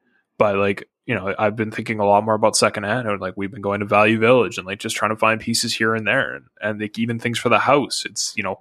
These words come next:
I'm gonna go to Value Village and I'm gonna buy things here instead of buying it on Amazon. So I think in some regards, I'm definitely trying to move away from, from those things. Um, you know, like, with my cell phone,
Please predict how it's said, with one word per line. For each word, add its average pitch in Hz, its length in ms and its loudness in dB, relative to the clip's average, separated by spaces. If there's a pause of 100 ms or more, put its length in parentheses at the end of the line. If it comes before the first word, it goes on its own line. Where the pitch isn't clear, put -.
(100)
I'm 110 60 -8
gonna 110 160 -2
go 113 100 2
to 110 80 4
Value 104 300 4
Village 110 380 4
and 98 100 -4
I'm 101 80 -6
gonna 101 140 -4
buy 98 240 -2
things 101 260 -6
here 113 380 2 (380)
instead 107 280 0
of 104 120 0
buying 101 260 0
it 98 140 -4
on 98 200 -2
Amazon. 101 560 -6 (480)
So 120 300 4 (160)
I 120 40 2
think 151 140 2
in 143 60 2
some 147 200 4
regards, 120 300 4
I'm 107 140 0
definitely 113 300 2
trying 104 220 2
to 104 60 -2
move 104 180 -2
away 107 300 2
from, 98 420 -8
from 104 200 -6
those 95 260 -2
things. 104 480 -4 (140)
Um, 95 420 -4 (800)
you 139 80 2
know, 104 80 2
like, 101 160 -4
with 123 100 2
my 113 120 2
cell 117 260 4
phone, 120 500 4